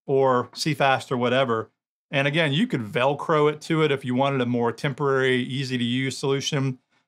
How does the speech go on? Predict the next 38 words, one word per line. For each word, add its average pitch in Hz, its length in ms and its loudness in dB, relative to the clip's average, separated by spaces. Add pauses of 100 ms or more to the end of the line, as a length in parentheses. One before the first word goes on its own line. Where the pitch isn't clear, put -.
(140)
But 151 120 0
if 147 80 -2
you're 208 100 2
shooting 196 340 0
something 170 320 -2
more 143 140 0
serious, 196 500 0
like 143 140 -4
a 139 60 -6
short 175 320 -4
film 185 480 0
or, 120 340 0
y-, 143 200 -4
you 170 120 -4
know, 135 140 0
even 131 180 -2
a - 40 -6
feature 165 280 -4
film 151 440 0 (140)
or 131 120 -4
whatever, 135 580 2 (240)
having 160 400 2
something 147 400 -2
more 127 600 0
stable 131 840 0 (280)
and 123 120 -2
more 127 160 2
permanent 127 600 0 (180)
like 127 240 -4
this 139 400 0 (340)
is 131 300 0
the 123 100 -4
way 123 120 2
to 117 80 -4
go, 127 200 2
in 113 60 -4
my 113 120 -2
opinion. 139 360 -2